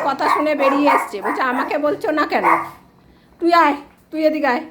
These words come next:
ও খিচুড়ির কথা শুনে ঘুম থেকে হঠাৎ করে জেগে উঠে পড়েছে, খাওয়ার গল্প শুনেছে না,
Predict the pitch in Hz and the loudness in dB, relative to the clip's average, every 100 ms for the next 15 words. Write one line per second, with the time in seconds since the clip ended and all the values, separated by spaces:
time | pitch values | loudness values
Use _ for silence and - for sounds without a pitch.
0 | - _ _ - 254 285 - 294 302 311 | -20 _ _ 4 4 6 2 0 0 -2
1 | 320 294 403 440 302 285 302 294 240 220 | 0 0 -2 -2 2 4 4 2 0 2
2 | 269 339 - 247 240 262 285 - 294 254 | 2 0 0 0 2 0 -4 0 0 2
3 | 262 285 285 302 330 294 302 440 330 262 | 2 2 2 0 0 0 -2 -4 -2 0
4 | 269 285 285 311 339 349 480 554 508 | 0 -2 -2 -4 0 0 0 2 2